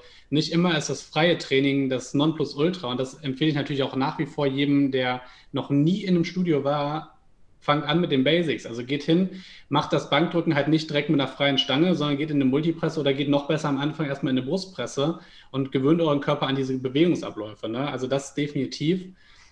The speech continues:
Und da sind wir dann nachher auch bei solchen spektakulären Sachen wie einem Muscle-Up. Du wirst kein Muscle-Up schaffen, wenn du keinen Klimmzug schaffst. Also wenn du quasi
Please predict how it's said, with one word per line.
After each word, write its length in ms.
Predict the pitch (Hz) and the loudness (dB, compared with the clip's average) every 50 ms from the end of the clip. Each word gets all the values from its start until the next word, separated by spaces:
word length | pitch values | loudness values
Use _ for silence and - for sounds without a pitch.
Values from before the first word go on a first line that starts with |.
| - _ | -20 _
Und 160 | - 135 131 | -6 0 0
da 80 | 131 127 | 2 4
sind 160 | 143 156 156 | 4 4 4
wir 80 | 156 143 | 4 4
dann 100 | 143 135 | 4 4
nachher 280 | 139 151 156 156 151 | 4 2 2 2 0
auch 120 | 139 131 - | 0 2 0
bei 80 | 143 | -2
solchen 640 | 131 131 135 139 139 - 143 135 131 131 123 131 - _ | 0 2 0 0 0 -2 -2 0 0 0 -2 -4 -10 _
spektakulären 720 | - - - 160 165 - - 151 131 143 135 143 143 143 131 | -10 -4 -4 -4 -2 -2 -4 -4 -2 -2 0 0 0 0 0
Sachen 260 | 143 143 - 147 135 | -2 -4 -4 -4 -4
wie 60 | 131 | -4
einem 140 | 127 127 120 | -4 -2 -2
Muscle-Up. 500 | 131 165 180 - 165 127 120 135 160 - | -2 -2 -4 -4 -10 -10 -10 -10 -10 -8
Du 140 | - 135 123 | -10 -8 -4
wirst 200 | 139 160 156 - | -4 -4 -6 -6
kein 200 | - - 139 139 | -8 -6 -4 -4
Muscle-Up 400 | 143 151 - - 151 139 131 - | -4 -4 -4 -6 -8 -8 -8 -10
schaffen, 320 | - - 160 156 - 147 | -8 -8 -8 -6 -4 -2
wenn 100 | 135 131 | 0 2
du 100 | 131 131 | 0 0
keinen 220 | 131 - 139 127 127 | 0 -4 -6 -8 -6
Klimmzug 420 | - 170 185 185 - - 110 - | -4 -4 -4 -4 -4 -10 -14 -12
schaffst. 280 | - - 113 113 - - | -10 -10 -10 -10 -10 -12
Also 180 | 117 117 120 | -10 -10 -8
wenn 140 | 113 127 131 | -4 0 2
du 160 | 131 131 131 | 2 2 0
quasi 500 | 131 - - 131 127 123 127 127 123 - | -2 -4 -6 -6 -4 -2 -4 -4 -4 -6